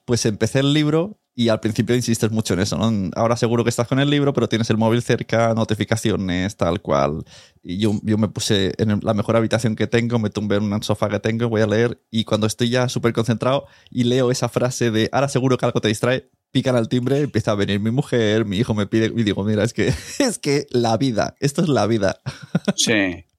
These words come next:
Speaker 2: No, y leer, leer con hijos, y si son pequeños, es un acto heroico.
Speaker 1: <laughs>
Speaker 2: Totalmente.
Speaker 1: Totalmente. Bueno, eh, que ex-, aquí vamos a hablar un poco de, de la atención, sobre todo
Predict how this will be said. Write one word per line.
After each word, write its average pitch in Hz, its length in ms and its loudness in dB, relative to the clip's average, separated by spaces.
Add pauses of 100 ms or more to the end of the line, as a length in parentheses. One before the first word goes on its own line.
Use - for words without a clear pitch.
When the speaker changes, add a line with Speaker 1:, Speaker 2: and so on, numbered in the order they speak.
(400)
Speaker 2:
No, 165 200 2
y 139 80 0
leer, 143 300 2
leer 139 280 2
con 147 200 2
hijos, 135 280 0
y 110 80 -2
si 104 100 -6
son 123 180 0
pequeños, 120 460 0
es 110 220 -2 (160)
un 117 180 -2
acto 113 320 0
heroico. 110 400 0
Speaker 1:
<laughs> - 640 -6
Speaker 2:
Totalmente. 95 600 -2 (1400)
Speaker 1:
Totalmente. 101 640 0 (520)
Bueno, 135 420 0
eh, 101 680 2
que 85 80 -2
ex-, - 200 -2
aquí 107 180 -2
vamos 131 200 0
a 143 40 2
hablar 135 100 2
un 127 40 -4
poco 143 200 0
de, 110 300 0
de 110 160 0
la 107 120 2
atención, 127 680 0
sobre 107 240 -2
todo 110 640 0